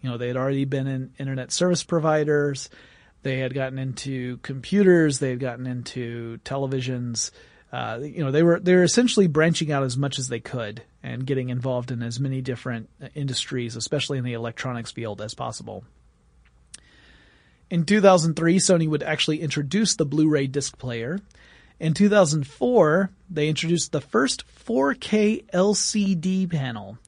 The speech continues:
Now, this was the first panel to actually meet four K specifications, the ones that had been suggested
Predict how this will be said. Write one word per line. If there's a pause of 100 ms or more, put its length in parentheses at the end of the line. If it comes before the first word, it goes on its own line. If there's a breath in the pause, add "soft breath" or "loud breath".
(460 soft breath)
Now,
this
was
the
first
panel
to
actually
meet
four
K
specifications,
the
ones
that
had
been
suggested